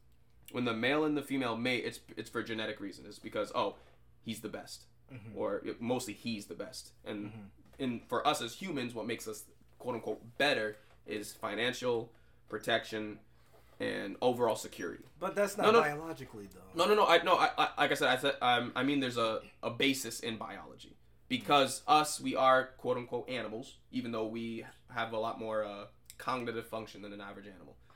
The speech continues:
Speaker 2: Mm-hmm.
Speaker 1: I do believe we have instincts. And us, and as an instinctual, like, okay, for example, uh,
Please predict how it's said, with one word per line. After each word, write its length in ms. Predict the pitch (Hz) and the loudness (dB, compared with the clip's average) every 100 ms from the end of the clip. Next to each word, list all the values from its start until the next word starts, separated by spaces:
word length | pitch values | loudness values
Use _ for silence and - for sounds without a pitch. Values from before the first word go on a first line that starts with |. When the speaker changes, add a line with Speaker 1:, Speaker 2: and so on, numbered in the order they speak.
| - | -6
Speaker 2:
Mm-hmm. 80 | 123 | -2
Speaker 1:
I 60 | 123 | 0
do 140 | 131 | 0
believe 260 | 123 123 113 | 0 -4 -4
we 120 | 113 | -6
have 420 | - 117 113 107 - 131 | -2 0 0 -2 -10 -6
instincts. 600 | 123 - 101 - - - - - - - | -6 -6 -14 -14 -16 -16 -20 -20 -16 -8
And 120 | - 131 | 0 6
us, 260 | 131 - | 6 4
and 160 | 131 113 | 0 2
as 280 | 131 127 127 | 4 4 2
an 120 | 120 | -4
instinctual, 440 | 120 - 143 139 127 | -4 0 -2 -2 0
like, 180 | 151 143 143 | 0 0 -2
okay, 240 | 143 101 | -2 -2
for 140 | - | -2
example, 360 | 123 107 - - - - - - - - - - | -4 -4 -10 -18 -20 -20 -20 -20 -20 -20 -12 0
uh, 380 | 113 110 110 | 4 6 6